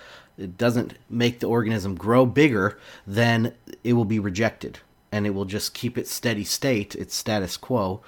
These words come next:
until s-, it sees some other thing that will, might make it bigger. And that, that kinda goes back to what we said about all the, the altcoin cycle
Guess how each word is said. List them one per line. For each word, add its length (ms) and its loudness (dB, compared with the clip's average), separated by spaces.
until 400 -4
s-, 280 -10
it 180 -8
sees 420 -6
some 280 -2
other 200 0
thing 280 -4
that 160 -6
will, 280 -4
might 280 0
make 220 -2
it 140 -6
bigger. 360 -6
And 140 6
that, 260 4
that 160 2
kinda 180 2
goes 200 2
back 260 0
to 100 -8
what 120 0
we 80 -2
said 480 -4
about 560 -2
all 180 2
the, 120 -2
the 200 -6
altcoin 460 2
cycle 680 -2